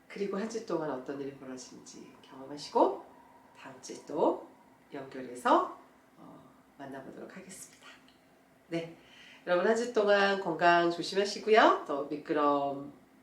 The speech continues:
많은 길들인데, 음, 몸 잘 케어하시고 또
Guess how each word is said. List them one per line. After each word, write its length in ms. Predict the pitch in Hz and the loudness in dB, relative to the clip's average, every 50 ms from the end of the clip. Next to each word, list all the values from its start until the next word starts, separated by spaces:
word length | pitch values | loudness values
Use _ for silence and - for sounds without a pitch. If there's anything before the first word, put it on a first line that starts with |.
| _ _ _ _ _ _ _ - - - - 147 147 147 | _ _ _ _ _ _ _ -16 -16 -12 -8 -6 -6 -4
많은 280 | 139 135 147 160 156 | -2 -2 -2 -2 -2
길들인데, 920 | - - 143 - - - 139 143 135 131 131 143 147 180 233 320 - - - - - - - - - _ _ _ - | -4 -6 -10 -10 -10 -10 -8 -8 -6 -4 -2 0 4 6 6 6 4 2 -4 -10 -14 -14 -14 -18 -20 _ _ _ -18
음, 200 | - - - 131 | -16 -16 -14 -14
몸 200 | 131 135 131 - - - | -12 -12 -12 -14 -14 -14
잘 260 | - - - - - | -14 -12 -14 -14 -14
케어하시고 880 | - - 208 208 196 190 185 - - - - 247 330 392 - - - - - _ _ _ _ _ _ _ _ _ _ _ _ _ _ _ _ _ _ _ _ - | -12 -10 -8 -6 -6 -4 -6 -6 -8 -4 0 4 4 4 4 0 -6 -14 -20 _ _ _ _ _ _ _ _ _ _ _ _ _ _ _ _ _ _ _ _ -14
또 300 | - 131 123 - - | -12 -10 -10 -10 -12